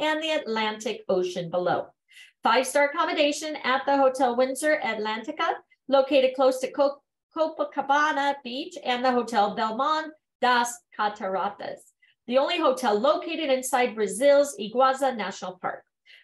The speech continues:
Four nights is twenty-three hundred twenty per person. It includes four breakfasts, two lunch, one dinner. Two thousand eighteen cruises ending and beginning in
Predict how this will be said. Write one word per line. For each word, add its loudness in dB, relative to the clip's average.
Four 6
nights 0
is -6
twenty-three -2
hundred -2
twenty -4
per 2
person. 0
It -2
includes -2
four 0
breakfasts, -2
two -4
lunch, 0
one 0
dinner. 0
Two -2
thousand 2
eighteen -4
cruises -4
ending -2
and 0
beginning 0
in 0